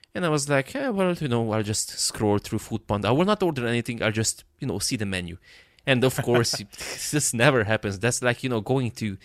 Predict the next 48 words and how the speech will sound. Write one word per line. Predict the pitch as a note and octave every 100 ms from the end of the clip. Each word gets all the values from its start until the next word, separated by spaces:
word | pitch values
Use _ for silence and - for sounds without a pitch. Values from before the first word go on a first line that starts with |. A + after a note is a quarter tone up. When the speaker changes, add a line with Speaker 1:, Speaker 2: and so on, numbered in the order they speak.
| - - - _ -
Speaker 1:
uh, | - -
to, | B2 F#2+ -
uh, | C#2 F#2 -
taking | D3+ C3+
your | G#2 G2
book | A#2 A#2+
in | G#2
the | F#2+
bed | G2 A2+ G2
and | F#2+
you |
be | F#2
like, | F#2 F2+ _ _ _ -
"I | B2+
will | E3+ E3+
study | - D3+ B2+
in | A2+ G#2
bed. | G#2
I | F2
will | F3
not | A#3 B3
fall | - D3
asleep. | - C3 B2+
I'll | A#2
just | A#2 -
study | B2+ A2 G2
in | F#2
bed." | F2 F2 -
And | F#2 G2
of | -
course, | A2+ G#2+
ten | - A2
minutes | G#2 -
later, | A#2 G#2
you're | G#2 G#2+
Speaker 2:
Scrolling | - - A#2 A2+
through | - A#2 A2
Pornhub. | G#2 - G#2 F#2 F#2+ F#2
It's | G2 A#2
like, | A2
"I'm, | A#2+ C3
I'm | D#3+
not | A3
gonna | C#3 A2+
touch | B2 - A2
myself. | G2 - A2
I'm | B2
just | A#2+ -